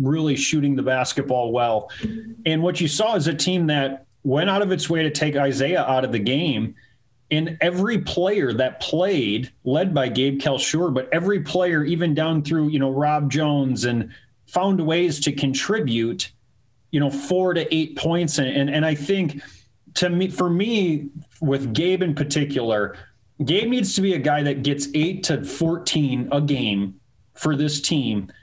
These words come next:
and shoots forty percent or better from the floor. And we know he's capable of getting hot and going for bunches, you know, twenty-five, thirty points.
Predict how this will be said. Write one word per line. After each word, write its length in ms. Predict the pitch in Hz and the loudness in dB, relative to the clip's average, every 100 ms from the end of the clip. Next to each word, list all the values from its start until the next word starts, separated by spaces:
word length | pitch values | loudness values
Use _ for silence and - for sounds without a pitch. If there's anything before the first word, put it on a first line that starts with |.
| _ _ _ _ _ - | _ _ _ _ _ -2
and 160 | 160 | 0
shoots 720 | 151 - 185 160 - - - - _ | 0 0 0 -2 -2 -2 -4 -14 _
forty 320 | - 196 180 | -2 0 2
percent 480 | 175 160 143 147 151 | 0 0 0 2 2
or 140 | 143 131 | 2 2
better 240 | 127 117 | 0 0
from 200 | - 113 | -2 -2
the 60 | 110 | -2
floor. 480 | - 57 - - _ _ _ _ _ _ _ - | -4 -4 -4 -10 _ _ _ _ _ _ _ -2
And 180 | 175 180 | 0 2
we 140 | 202 | 2
know 320 | 180 170 240 196 | 2 2 2 0
he's 240 | 156 143 | 0 -2
capable 560 | - 185 185 131 131 120 | 0 0 0 0 0 0
of 120 | 110 | -2
getting 220 | 147 117 | -2 -2
hot 480 | 98 - 202 131 - | -2 0 0 0 0
and 140 | 135 | 2
going 380 | 139 151 143 131 | 2 2 0 -2
for 180 | - 131 | -2 -2
bunches, 580 | 135 160 156 123 110 101 | 0 0 0 -2 -2 -2
you 80 | |
know, 120 | 113 107 | -2 -2
twenty-five, 840 | - 160 156 135 139 151 131 104 | 0 0 0 0 0 0 0 -2
thirty 380 | - 175 156 127 | -2 0 0 -2
points. 720 | - 190 151 104 - - | -2 -2 0 -2 -4 -6